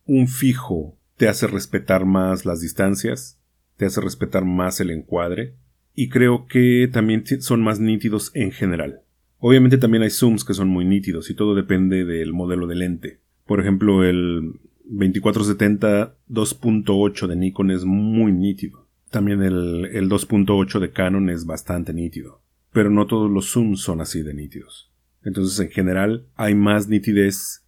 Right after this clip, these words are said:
en los lentes fijos. También por eso los prefiero. Como son lentes más pequeños por diseño, también pesan menos y usualmente son más baratos, comparativamente son más baratos.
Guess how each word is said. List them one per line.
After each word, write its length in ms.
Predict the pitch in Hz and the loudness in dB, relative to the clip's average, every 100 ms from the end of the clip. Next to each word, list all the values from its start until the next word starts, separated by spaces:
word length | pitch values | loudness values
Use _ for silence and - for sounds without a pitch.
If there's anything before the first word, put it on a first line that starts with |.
| - | -6
en 600 | 107 92 85 82 82 82 | -2 -2 -2 -4 -6 -6
los 140 | 85 | -6
lentes 260 | 90 82 - | -6 -8 -8
fijos. 500 | 90 - - - _ _ _ _ - | -8 -8 -14 -20 _ _ _ _ -2
También 300 | 104 104 98 | 2 2 2
por 120 | 98 | 0
eso 140 | 90 | -2
los 140 | 90 - | -4 -8
prefiero. 500 | - - 107 92 - _ | -10 -2 -2 -2 -8 _
Como 220 | - 104 | -2 0
son 240 | 101 131 143 | 4 6 6
lentes 240 | 143 139 | 6 4
más 840 | 127 120 120 117 - - - - - | 6 6 6 2 -2 -4 -6 -8 0
pequeños 580 | 120 127 143 131 107 101 | 0 2 4 6 4 2
por 240 | - 95 | -2 0
diseño, 640 | 92 - 117 98 76 64 _ _ | 0 0 0 0 -2 -10 _ _
también 380 | - 107 107 98 | 2 4 4 4
pesan 360 | 101 101 92 101 | 0 0 2 4
menos 640 | 107 98 78 - - - | 4 2 -2 -10 -16 -12
y 140 | - 98 | -2 -2
usualmente 500 | 95 101 95 92 95 | 2 2 4 2 0
son 240 | - 92 | -2 0
más 220 | 87 92 | 0 -2
baratos, 360 | 92 101 110 - | 0 0 0 -4
comparativamente 640 | - 101 107 127 120 120 | -4 0 2 4 4 2
son 140 | 123 107 | -2 -2
más 180 | 101 95 | -2 -4
baratos. 580 | 80 - - - - | -8 -10 -16 -20 -20